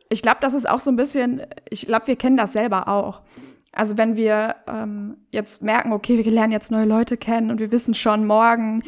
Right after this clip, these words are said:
gibt's jetzt irgendwie das Treffen, wo wir jetzt die Eltern meines Freundes oder so kennenlernen, <laughs> da sind wir, gibt's ja auch genug Leute, die dann eben Angst haben und sagen,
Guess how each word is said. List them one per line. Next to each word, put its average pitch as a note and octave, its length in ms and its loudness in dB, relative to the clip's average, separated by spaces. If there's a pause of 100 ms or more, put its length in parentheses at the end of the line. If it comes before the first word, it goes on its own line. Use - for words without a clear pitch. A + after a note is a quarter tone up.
(240)
gibt's A3 240 0
jetzt A3 320 -2 (100)
irgendwie A3 420 -2
das A#3 340 2
Treffen, A#3+ 420 -2
wo G#3+ 140 -2
wir A3 80 -2
jetzt - 260 -8
die G#3+ 240 -8
Eltern A3+ 340 0
meines G#3 320 -6
Freundes A#3 500 0
oder G#3 220 0
so G#3+ 160 -4
kennenlernen, B3 680 2
<laughs> B3+ 40 6
da C#4 80 6
sind D4 240 2
wir, A3+ 100 -2 (220)
gibt's C4+ 180 -4
ja - 140 4
auch A#3 60 -6
genug C4 260 2
Leute, A#3 360 0
die A3 120 -6
dann G#3+ 160 -4
eben A#3 160 -6
Angst - 360 -8
haben A#2 280 -8
und G#2 100 -10
sagen, A3 240 -8